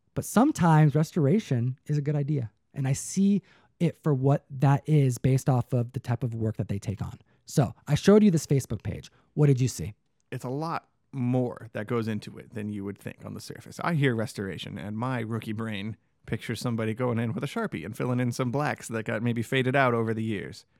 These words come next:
Speaker 2: or coloring in some red stuff that maybe got smudged out, or fixing a staple maybe, or some, some really individual kind of small, tiny little things. But this goes way above and beyond what I had imagined it would be.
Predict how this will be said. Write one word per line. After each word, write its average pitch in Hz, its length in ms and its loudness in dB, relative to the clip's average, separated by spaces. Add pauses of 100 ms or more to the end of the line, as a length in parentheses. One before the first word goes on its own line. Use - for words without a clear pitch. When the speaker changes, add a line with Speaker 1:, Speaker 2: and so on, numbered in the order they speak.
(240)
Speaker 2:
or 107 220 -4
coloring 131 420 -2
in 143 80 2
some 170 220 -2
red 165 180 -2
stuff 117 280 -4
that 113 80 -8
maybe 120 180 -4
got 131 180 -2
smudged 156 400 -2
out, 120 380 -2
or 110 400 -6 (520)
fixing - 380 -4
a 151 60 0
staple 131 560 -6
maybe, 98 400 -6
or 107 40 -4
some, 139 200 -4
some 165 240 -4
really 190 320 2 (420)
individual 190 680 0
kind 185 180 -2
of 156 40 -6
small, 175 300 -4
tiny 160 300 -4
little 135 180 -2
things. - 380 -4
But 120 180 -6
this 165 300 -4 (640)
goes 120 300 -6
way 135 300 -2 (140)
above 127 240 -6
and 120 100 -6
beyond 95 380 -8
what 107 280 -10
I 98 160 -8
had - 260 -12 (200)
imagined 71 400 -14
it 67 80 -16
would 80 140 -16
be. - 220 -20